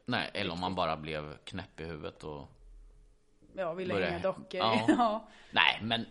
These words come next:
Speaker 1: jag tror att den är sann i alla fall.
Speaker 2: Ja, det tror jag med.
Speaker 1: Sjukt häftigt.
Speaker 2: Mm.
Speaker 1: Eh,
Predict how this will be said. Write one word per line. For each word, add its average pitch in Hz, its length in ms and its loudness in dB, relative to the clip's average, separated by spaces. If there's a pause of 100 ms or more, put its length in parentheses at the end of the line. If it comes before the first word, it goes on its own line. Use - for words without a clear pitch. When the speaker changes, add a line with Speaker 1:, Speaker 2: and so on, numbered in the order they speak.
Speaker 1:
jag 127 260 6
tror 82 180 -2
att 71 80 -6
den 82 140 -8
är - 40 -6
sann 87 220 -4
i 80 40 -8
alla 80 80 -8
fall. 80 220 -10
Speaker 2:
Ja, 202 200 -2
det 196 100 -4
tror 185 160 -12
jag 170 100 -12
med. - 100 -12 (340)
Speaker 1:
Sjukt 110 300 -4
häftigt. - 400 -4 (320)
Speaker 2:
Mm. 208 300 -4
Speaker 1:
Eh, 101 500 2